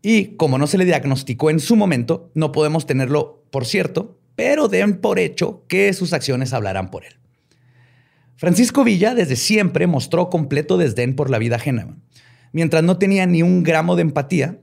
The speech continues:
era totalmente capaz de entender cómo piensan los demás para manipularnos.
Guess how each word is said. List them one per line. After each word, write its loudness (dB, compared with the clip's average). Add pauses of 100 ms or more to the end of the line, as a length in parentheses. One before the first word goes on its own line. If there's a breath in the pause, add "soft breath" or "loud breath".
(160)
era -2
totalmente 0
capaz -2
de 0
entender -2
cómo 0
piensan 0
los -4
demás -4
para -2
manipularnos. -2